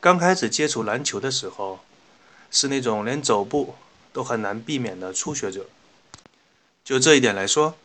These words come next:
《灌篮高手》的作者井上雄彦对篮球还是有一定了解的。我个人在刚刚开始学习篮球的时候，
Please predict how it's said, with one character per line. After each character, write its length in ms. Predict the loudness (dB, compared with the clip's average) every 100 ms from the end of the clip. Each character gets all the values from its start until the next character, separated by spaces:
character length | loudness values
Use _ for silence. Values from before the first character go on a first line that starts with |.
| _ _ _ _ _ -20 -20 _
《灌 160 | 4 6
篮 160 | 6
高 200 | 6 4
手》 100 | 4 0
的 80 |
作 200 | 2 2
者 260 | 2 -2 -8 -14 -20 _ _ _
井 260 | -6 -4 -2
上 240 | 0 0
雄 220 | -2 -6 -8
彦 240 | -10 -14 _ _ _ _ _ _
对 160 | -2
篮 240 | 0 0 0
球 380 | -2 -2 -6 -10 -16
还 180 | -4 0
是 140 | 0 0
有 160 | -2
一 140 | -4 -4
定 120 | -4
了 160 | -4
解 160 | -6 -10
的。 140 | -14 -20 _ _ _ _ _ _ _ _ _
我 100 | -6
个 220 | 4 4
人 240 | 4 -6 -14 _ _ _ _
在 160 | -4 -4
刚 220 | 4 4
刚 180 | 4 -2
开 220 | 0 -2
始 120 | 0
学 160 | -2 -2
习 140 | -2
篮 180 | -4 -4
球 160 | -6 -4
的 80 | -4
时 180 | -4
候， 260 | -6 -16